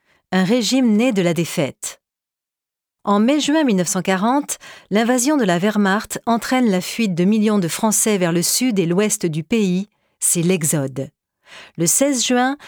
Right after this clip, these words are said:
le maréchal Pétain, favorable à l'arrêt des combats, succède à Paul Reynaud à la présidence du Conseil. Le vingt-deux juin,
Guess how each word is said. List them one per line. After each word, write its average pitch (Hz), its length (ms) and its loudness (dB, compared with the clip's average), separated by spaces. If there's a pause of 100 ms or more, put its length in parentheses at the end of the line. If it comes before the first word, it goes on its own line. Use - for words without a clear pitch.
(140)
le 180 120 2
maréchal 247 460 0
Pétain, 151 400 -2
favorable 175 600 0
à 160 60 0
l'arrêt 175 260 0
des 160 100 0
combats, 208 440 0 (300)
succède 262 540 0
à 170 80 0
Paul 277 220 0
Reynaud 220 340 2
à 202 60 2
la 170 100 0
présidence 214 500 -2
du 220 100 -2
Conseil. 139 680 -2 (640)
Le 165 120 0
vingt-deux 196 360 2
juin, 220 360 0